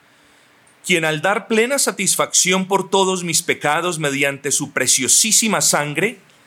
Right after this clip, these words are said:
me ha librado de todo el poder del diablo y me preserva de tal manera que ni un cabello puede caer de mi cabeza sin la voluntad de mi Padre Celestial. Es más,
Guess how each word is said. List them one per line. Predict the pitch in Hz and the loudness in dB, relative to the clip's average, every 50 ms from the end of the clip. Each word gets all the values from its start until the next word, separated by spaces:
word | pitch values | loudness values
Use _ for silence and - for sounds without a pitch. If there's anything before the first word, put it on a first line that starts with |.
| _ _ - - - _ _ - | _ _ -20 -20 -20 _ _ -6
me | 92 107 123 139 | -2 0 0 2
ha | 156 | 2
librado | 165 196 202 175 196 202 208 202 190 190 202 208 196 | 2 0 0 0 0 0 0 0 2 4 4 4 2
de | 135 127 120 113 | 0 -4 -8 -8
todo | - - - 165 175 185 202 208 | -6 0 2 2 4 4 4 2
el | 196 202 | 0 0
poder | - 175 165 156 165 170 170 | -2 -2 0 2 2 2 2
del | 165 185 180 165 | 2 0 0 0
diablo | 170 180 180 175 180 180 196 214 240 220 _ _ _ - _ _ _ _ _ _ _ _ _ - | 0 0 0 0 0 -2 -6 -10 -12 -12 _ _ _ -20 _ _ _ _ _ _ _ _ _ -2
y | 196 196 196 196 | 2 2 4 4
me | 190 190 190 185 | 4 4 2 2
preserva | - - 180 180 180 - - - 254 277 277 254 190 170 151 | 0 -2 -2 0 2 2 2 4 4 4 4 2 2 2 0
de | 151 143 139 | 2 0 -2
tal | 139 - 160 165 175 | 0 0 -2 -2 0
manera | 185 190 185 190 190 190 196 190 | -2 -2 -2 0 0 0 -2 -2
que | 190 170 | -4 -6
ni | 160 156 156 165 | -4 -2 0 2
un | 190 214 233 269 302 277 | 2 2 2 2 -2 -2
cabello | - - 208 190 190 185 190 156 180 180 170 | -2 0 0 2 2 0 0 0 -2 -4 -2
puede | 170 165 160 170 170 | 0 0 0 0 0
caer | - 151 131 135 135 135 139 | 0 0 0 2 0 0 -2
de | 151 160 | -4 -4
mi | 156 147 151 | -4 -4 -4
cabeza | - 117 117 139 170 175 - - 156 156 156 - - _ - | -2 0 2 2 2 2 2 0 0 -2 -4 -10 -20 _ -6
sin | - - - - - 226 262 262 254 | -2 0 2 2 4 4 4 4 4
la | 240 208 | 2 2
voluntad | 185 165 160 147 143 135 - 139 131 131 | 2 2 0 0 -2 0 0 0 0 2
de | 147 147 | 0 -2
mi | 147 135 | -4 -4
Padre | 113 - 123 123 120 120 123 131 | -2 0 0 2 2 0 0 -2
Celestial. | 123 - 117 110 107 - - 135 143 139 104 87 - _ _ _ _ _ _ _ _ _ _ _ - - | -2 -2 -2 -2 -2 -2 0 2 2 2 0 -2 -8 _ _ _ _ _ _ _ _ _ _ _ -4 -2
Es | 135 143 139 - | 0 0 0 0
más, | 165 196 190 - - - - - - | 0 -2 -2 -2 -4 -6 -6 -6 -8